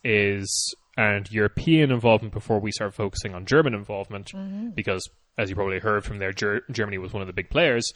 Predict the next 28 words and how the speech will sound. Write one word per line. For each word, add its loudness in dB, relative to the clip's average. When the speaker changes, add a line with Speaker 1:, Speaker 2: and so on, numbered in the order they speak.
Speaker 1:
Uh, -6
Speaker 2:
Mm-hmm. -4
Speaker 1:
Germany 0
and -6
Georgia. -2
Speaker 2:
<laughs> -20
Yeah. 8
Speaker 1:
Um, -8
Speaker 2:
So -8
I 6
don't 6
know 6
that 4
much -2
about 2
Georgia's 2
Speaker 1:
yeah, 0
we, 6
Speaker 2:
mission. 6
Speaker 1:
we 6
need 6
to 6
look 2
into 0
that 2
because 6
it -2
Speaker 2:
Definitely, -4